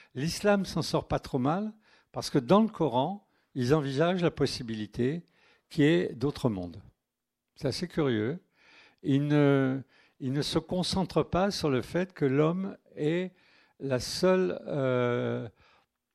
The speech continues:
le seul être qui ait de la valeur dans la création. Il dit, c'est comme ça pour nous, mais il y a peut-être d'autres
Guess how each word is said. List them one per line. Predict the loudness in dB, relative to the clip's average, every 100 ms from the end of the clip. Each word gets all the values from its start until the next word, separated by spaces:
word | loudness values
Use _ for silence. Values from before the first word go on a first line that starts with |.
| _ -6
le | -4
seul | 0 2 4 4
être | 2 -2 -8
qui | -2
ait | 0
de | 0
la | 0
valeur | 0 0 0 -2 -6 -10
dans | -6
la | -4 -6
création. | -6 -6 -6 -10 -12 -16 _ _ _ _ _ -14
Il | -10
dit, | -6
c'est | -4 -2
comme | -4
ça | -4 -2 -2 -4 _ _ _ -6
pour | -2
nous, | 2 0 0 _ _ _ _ _ -8
mais | -4 -2
il | 0
y |
a | -2
peut-être | -2 -2 -4 -4 -8
d'autres | 0 4 6 4 -4 -10